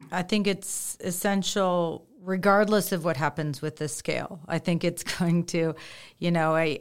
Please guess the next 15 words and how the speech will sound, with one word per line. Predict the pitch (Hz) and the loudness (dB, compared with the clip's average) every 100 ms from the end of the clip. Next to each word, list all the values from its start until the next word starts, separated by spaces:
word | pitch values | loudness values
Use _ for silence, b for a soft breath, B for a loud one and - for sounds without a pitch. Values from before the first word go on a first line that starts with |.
| - | -4
uh, | 160 151 143 143 147 - - - _ _ _ _ 269 _ _ _ _ _ _ _ _ - | -2 -2 -2 -4 -6 -10 -16 -20 _ _ _ _ _ _ _ _ _ _ _ _ _ -2
give | 185 | 0
you | 185 185 165 | 2 2 4
definitely | 180 180 190 170 175 | 4 2 2 0 2
more | 170 165 160 165 135 - b b b b b b | 2 2 2 2 -2 -8 b b b b b b
peace. | 196 165 - | 0 0 0
It's, | 185 175 - | 0 0 2
uh, | 170 156 - | 4 6 4
I'll | 175 | 2
have | 190 185 | 2 0
to | 190 | -4
think | 185 190 175 | 0 0 2
about | 170 165 113 | 4 4 4
what | 160 165 160 | 2 2 4
I, | 160 160 | 2 0